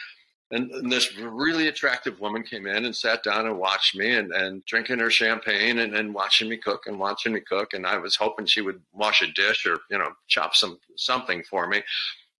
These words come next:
to make my life easier, but, uh, she didn't. At the end of the meal, she goes, "You know, that was the most beautiful turkey I've ever seen. That was a fantastic meal, and I think you ought to write a cookbook." I was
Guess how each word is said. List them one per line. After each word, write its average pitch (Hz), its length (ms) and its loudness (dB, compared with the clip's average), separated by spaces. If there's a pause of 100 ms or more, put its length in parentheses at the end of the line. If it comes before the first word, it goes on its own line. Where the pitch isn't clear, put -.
to 104 80 -8
make 107 180 2
my 107 140 2
life 90 280 0
easier, 95 360 0
but, 101 220 -4 (140)
uh, 92 180 2 (160)
she 160 220 4
didn't. 104 260 -2
At - 40 -20
the 143 220 2
end 160 160 2
of 139 80 -2
the 139 80 2
meal, 139 560 2 (100)
she - 160 -2
goes, 135 240 0
"You 147 80 2
know, 127 220 0 (160)
that 135 160 2
was - 280 -4
the 123 80 -2
most 120 220 -2
beautiful 143 320 -2
turkey 104 380 0
I've 90 100 -2
ever 82 180 -2
seen. 101 440 -2 (180)
That 120 140 2
was 110 160 0
a 104 40 0
fantastic - 1040 -2
meal, 95 260 2
and 104 160 2
I 101 120 2
think - 240 -4
you 107 100 0
ought 107 80 2
to 104 80 2
write 107 200 2
a 113 40 -2
cookbook." - 480 -6
I 135 140 0
was 120 260 -4